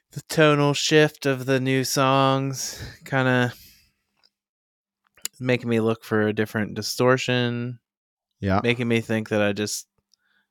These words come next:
Speaker 1: might just go back to stacking overdrives like I used to. I don't know.
Speaker 2: There's nothing wrong with stacking overdrives, man.
Speaker 1: I know.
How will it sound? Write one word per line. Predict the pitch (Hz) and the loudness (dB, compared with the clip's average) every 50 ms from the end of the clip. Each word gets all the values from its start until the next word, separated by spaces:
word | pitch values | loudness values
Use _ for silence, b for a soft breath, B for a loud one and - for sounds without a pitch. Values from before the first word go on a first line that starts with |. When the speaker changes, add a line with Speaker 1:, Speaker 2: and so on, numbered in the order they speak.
| _ _ _ - | _ _ _ -8
Speaker 1:
might | 107 107 104 98 | -6 -6 -6 -4
just | 107 110 - - | -6 -6 -4 -2
go | 120 110 | 0 0
back | 101 107 107 110 - - | 2 2 2 2 0 -4
to | - 104 | -8 -10
stacking | - - - 113 110 110 - - 110 107 | -6 -2 0 2 2 2 0 -4 -6 -4
overdrives | 107 110 117 117 117 117 117 120 113 113 113 117 117 113 117 113 113 | -2 -2 -2 0 -2 -2 -2 0 2 2 4 4 2 2 0 -2 -4
like | 113 104 104 | -6 -6 -4
I | 104 101 | -4 -4
used | 107 113 120 - - - | -4 -4 -4 -4 -6 -4
to. | - 120 117 117 117 117 117 117 - _ _ _ _ _ _ _ _ _ _ _ _ _ _ _ _ _ _ _ _ _ - | -2 -2 0 0 0 -2 -4 -6 -10 _ _ _ _ _ _ _ _ _ _ _ _ _ _ _ _ _ _ _ _ _ -2
I | 185 | 0
don't | 220 220 220 | 2 2 4
know. | 220 214 | 6 6
Speaker 2:
There's | 165 113 95 | 6 4 4
nothing | 123 127 139 - 170 147 | 2 0 0 0 2 4
wrong | 151 151 156 156 160 | 4 4 4 4 2
with | 139 113 - | 2 2 2
stacking | - 104 98 117 - - 123 | 2 4 2 2 2 0 0
overdrives, | 113 107 101 95 101 90 80 - 78 78 82 82 - - | 2 2 2 2 0 -2 -2 -2 0 0 0 0 -2 -4
man. | 90 90 87 87 87 80 - | -4 -2 -2 -2 -4 -4 -4
Speaker 1:
I | 135 147 151 | -2 -2 0
know. | 151 151 139 120 113 110 | 0 0 0 0 -2 -4